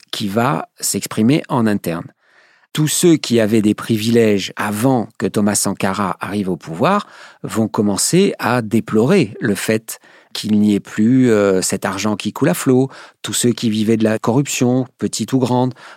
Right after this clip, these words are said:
vont déplorer aussi son arrivée au pouvoir. Donc il n'y a plus de privilèges, plus de clientélisme. Et ça,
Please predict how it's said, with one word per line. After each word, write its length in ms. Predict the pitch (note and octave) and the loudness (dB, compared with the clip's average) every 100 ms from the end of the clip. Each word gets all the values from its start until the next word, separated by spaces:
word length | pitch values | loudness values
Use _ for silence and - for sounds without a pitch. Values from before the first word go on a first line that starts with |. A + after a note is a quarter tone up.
| - | -14
vont 180 | - G2+ | -4 -2
déplorer 420 | G2 - G#2+ G#2+ | -2 0 0 2
aussi 320 | A2+ - D3+ | 0 -2 -2
son 180 | - A2+ | -2 -2
arrivée 340 | A2 A#2 A2+ | 0 0 2
au 60 | B2 | 0
pouvoir. 560 | - C#3 B2+ A#2+ B2 - _ - - - _ | 0 -2 0 0 -2 -10 _ -20 -20 -20 _
Donc 220 | - B2 - | -2 0 2
il 40 | |
n'y 40 | |
a 20 | D3+ | 0
plus 220 | G#3 A3+ | 2 0
de 40 | |
privilèges, 500 | - C3+ A#2 G2+ F#2 | 2 0 2 2 0
plus 180 | - F3 | -2 -2
de 80 | E3 | 0
clientélisme. 760 | - D#3+ D3 D3 B2 A2+ - - | 2 2 4 2 2 0 -2 -6
Et 100 | - | -4
ça, 380 | - G#3+ B3 | -2 0 -2